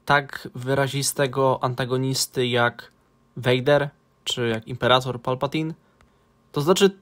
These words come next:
Tron jest spoko. E, on działa, ale no, moim zdaniem nie ma podjazdu do, do tamtych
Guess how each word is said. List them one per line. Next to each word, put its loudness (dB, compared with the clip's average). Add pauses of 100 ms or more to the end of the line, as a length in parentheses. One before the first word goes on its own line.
(260)
Tron 6
jest 2
spoko. 2 (420)
E, 0 (240)
on -2
działa, 6 (1080)
ale 6
no, -6
moim 0
zdaniem 0
nie 2
ma 2
podjazdu 0 (260)
do, -2
do -12
tamtych -6